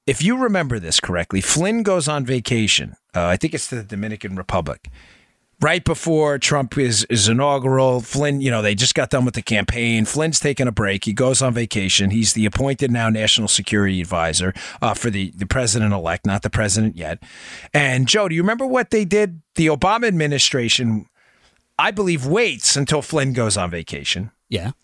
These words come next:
Speaker 2: I remember that.
Speaker 1: They then kick Russians out of the country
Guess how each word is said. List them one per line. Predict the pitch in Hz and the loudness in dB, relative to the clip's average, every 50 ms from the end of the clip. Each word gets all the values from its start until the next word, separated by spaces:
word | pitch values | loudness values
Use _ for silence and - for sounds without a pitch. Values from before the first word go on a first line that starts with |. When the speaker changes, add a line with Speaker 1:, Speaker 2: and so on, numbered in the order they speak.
| _ _ - | _ _ -12
Speaker 2:
I | 92 | -10
remember | 80 78 82 82 78 76 | -8 -6 -6 -6 -6 -4
that. | 76 76 95 143 - | -4 -4 -6 -4 0
Speaker 1:
They | - 185 185 | 0 2 2
then | 185 160 202 214 233 226 214 165 - | 2 2 0 0 0 -2 -4 -4 -2
kick | - - 220 226 - - | 0 0 0 0 0 0
Russians | 170 180 196 202 - - 170 151 143 135 123 | 0 2 2 2 0 0 0 0 0 2 2
out | 156 160 165 170 | 2 2 2 0
of | 160 | -2
the | 151 147 | -4 -2
country | - - 160 160 151 - - 120 87 78 78 | 0 0 0 0 0 -2 -4 -4 -6 -8 -12